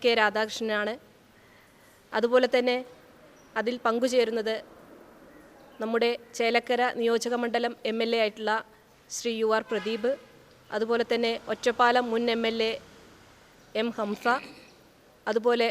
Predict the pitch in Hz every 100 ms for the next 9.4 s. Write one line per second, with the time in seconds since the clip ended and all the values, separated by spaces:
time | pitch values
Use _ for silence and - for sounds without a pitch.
0 | 226 - 233 240 233 - 233 - - -
1 | - - - 233 226 240 247 247 - 226
2 | 233 226 220 214 220 214 - - - -
3 | - - - - - 226 214 214 208 202
4 | 220 247 - - - - - _ - -
5 | - - - _ _ _ 214 214 233 233
6 | 240 - - - - - - - 226 226
7 | 226 247 247 - - - 233 240 240 240
8 | 233 - - - 233 233 240 247 247 247
9 | 240 233 226